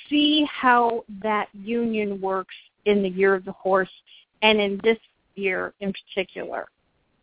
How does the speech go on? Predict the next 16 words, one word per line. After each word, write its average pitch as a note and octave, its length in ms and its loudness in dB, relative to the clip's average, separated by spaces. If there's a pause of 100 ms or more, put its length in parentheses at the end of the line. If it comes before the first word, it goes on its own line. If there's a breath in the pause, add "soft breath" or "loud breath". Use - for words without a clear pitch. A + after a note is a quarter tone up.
(220)
I C4+ 80 4
don't D#4 160 4
know D#4 180 2
how C4+ 180 0
many A#3+ 320 0
of A3+ 120 -8
you G#3+ 140 -8
have G3+ 140 -10 (120)
been A3+ 200 2
around G3 380 -4
horses, G#3+ 640 -4 (420 loud breath)
but D4+ 120 4
I've B3+ 200 0
been D#4+ 180 2
around B3+ 540 -2
enough G#3 360 -4